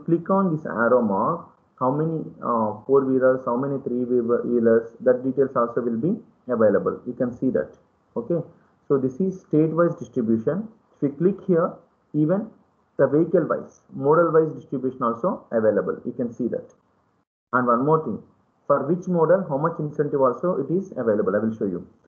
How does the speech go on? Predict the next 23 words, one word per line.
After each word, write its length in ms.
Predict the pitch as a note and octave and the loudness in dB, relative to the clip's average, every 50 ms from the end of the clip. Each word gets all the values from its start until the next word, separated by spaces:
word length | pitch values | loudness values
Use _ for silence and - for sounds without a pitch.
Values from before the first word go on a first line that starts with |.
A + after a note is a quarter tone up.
| _ _ _ | _ _ _
Now, 260 | - B2 F#2 - - - _ _ _ _ | 0 0 0 -2 -6 -16 _ _ _ _
this 180 | D3 D3+ D3+ - | -4 -4 -2 0
was 480 | F3+ G3 A3 A#3+ A#3 - - - _ _ _ _ _ _ _ _ _ _ | 0 2 2 2 -2 -4 -12 -20 _ _ _ _ _ _ _ _ _ _
fame 240 | F3 E3+ E3+ D#3+ C3+ | 0 0 2 2 2
one, 220 | B2 A2 - - - - | 2 2 2 0 -6 -6
under 320 | A#2+ C3 D#3 F#3 F3+ - - | -2 2 2 2 2 2 0
fame 260 | F3 E3+ F3 F3 D3+ | 0 0 2 0 0
one 220 | B2 C3+ C#3 D#3 D3+ | 2 2 0 0 -2
scheme 340 | - - - G#2+ F#2 E2 - _ _ _ _ _ _ _ _ _ _ _ _ _ _ _ _ _ _ _ _ _ _ _ _ _ _ _ - | -6 -10 -10 -12 -12 -12 -18 _ _ _ _ _ _ _ _ _ _ _ _ _ _ _ _ _ _ _ _ _ _ _ _ _ _ _ -4
up 160 | - - - - | -4 -4 0 0
to 80 | F#3+ | 0
two 140 | F#3 F#3+ D#3 | 0 0 0
thousand 260 | C3 D#3+ E3+ G3 A3+ | 0 0 0 2 0
nineteen. 400 | G3 F3 D#3 D3 - A#2 F#2 D2+ - - _ | 0 0 0 -2 -2 -6 -10 -12 -14 -18 _
Now 400 | - B2+ C3 C3+ D3 F3+ A3 A#3 | -14 -10 -4 0 0 2 2 2
this 160 | G3+ F#3+ F3 G3 | 0 0 0 -2
is 160 | G3+ F#3 E3+ | -2 -2 -2
the 240 | G3+ A3 A3+ A3 - - | -2 -4 -4 -4 -2 -2
fame 280 | F3 F#3 G3 G3 G3 - | 0 2 2 0 0 2
two 140 | G#3 G3+ G3 | 2 2 2
scheme. 280 | - - - A2+ - - - _ _ _ _ _ _ _ _ | 0 -4 -8 -10 -10 -10 -16 _ _ _ _ _ _ _ _
This 160 | C#3 C#3+ - | -10 -6 -6
is 120 | E3 D#3 | -6 -6